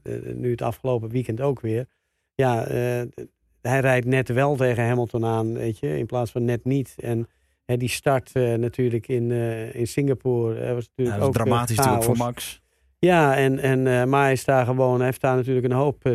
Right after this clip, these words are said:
Speaker 1: punten verkwist. En, en, eh, ja, op die manier, dat is niet het gedrag van een wereldkampioen.
Speaker 2: Nee.
Speaker 1: Eh, dus, dus wat dat betreft, eh, eh, ja, hij is geholpen, eh, hè, Hamilton is geholpen door Vettel natuurlijk.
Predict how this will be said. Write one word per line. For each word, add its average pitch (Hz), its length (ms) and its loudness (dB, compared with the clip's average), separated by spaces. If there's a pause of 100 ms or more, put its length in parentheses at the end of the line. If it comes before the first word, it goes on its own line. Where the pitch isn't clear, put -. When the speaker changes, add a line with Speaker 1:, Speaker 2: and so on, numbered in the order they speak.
Speaker 1:
punten 139 300 0
verkwist. 123 560 -2 (100)
En, 127 340 -2
en, 120 240 0
eh, 117 280 0 (320)
ja, 131 120 2
op 127 100 0
die 151 100 2
manier, 139 520 2
dat 135 100 -2
is 113 80 -8
niet 151 140 2
het 135 120 -8
gedrag 131 380 -2
van 123 120 -2
een 117 80 0
wereldkampioen. 110 720 -4 (280)
Speaker 2:
Nee. 107 200 -6 (100)
Speaker 1:
Eh, 117 260 -4
dus, 120 180 -2
dus 127 200 -2
wat 127 160 -2
dat 131 140 2
betreft, 123 480 -2
eh, 120 400 2 (400)
eh, 120 60 -12
ja, 123 380 2
hij 113 160 -2
is 117 80 -4
geholpen, 123 640 0 (140)
eh, 113 60 -4
hè, 127 140 0
Hamilton 123 380 -2
is 113 80 -8
geholpen 120 360 -2
door 117 100 -4
Vettel 127 280 -4
natuurlijk. 135 480 -4